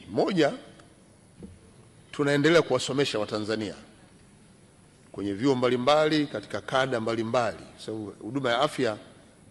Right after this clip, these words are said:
ziko kada mbalimbali, wako madaktari na madaktari wako kwenye kada mbalimbali vile vile, lakini kuna wauguzi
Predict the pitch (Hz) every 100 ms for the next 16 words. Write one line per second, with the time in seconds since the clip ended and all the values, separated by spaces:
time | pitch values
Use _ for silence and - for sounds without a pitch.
0 | - 120 147 127 117 104 104 104 107 101
1 | 123 117 113 117 - 175 170 165 170 143
2 | 131 143 143 165 151 131 123 110 110 110
3 | 123 110 104 104 113 104 101 151 143 151
4 | 127 135 110 101 101 113 175 175 170